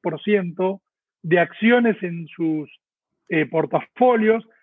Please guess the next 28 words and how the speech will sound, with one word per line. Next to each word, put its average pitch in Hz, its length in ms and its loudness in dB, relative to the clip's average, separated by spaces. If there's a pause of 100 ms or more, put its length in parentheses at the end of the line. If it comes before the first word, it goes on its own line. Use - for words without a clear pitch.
(140)
además 180 460 2
de, 170 340 -4
de 160 180 -4
diversificar 170 800 -4
la 185 120 2
moneda 208 580 0 (300)
y 180 120 -2
además 185 580 2
de 165 200 -8
meterle, 220 760 0 (540)
eh, 165 320 -6
algo 202 400 4
más 208 320 0 (200)
a, 170 460 -4
al 156 180 -6
oro, 214 380 0
que 196 120 -4
por 151 140 -8
ahí 165 120 -2
estaban 160 300 -6
medios 165 280 -8
tímidos 185 480 -8
con 151 180 -14
un 160 220 -16
dos, 190 280 -2
tres 180 160 -4
por 185 160 -6
ciento 208 540 0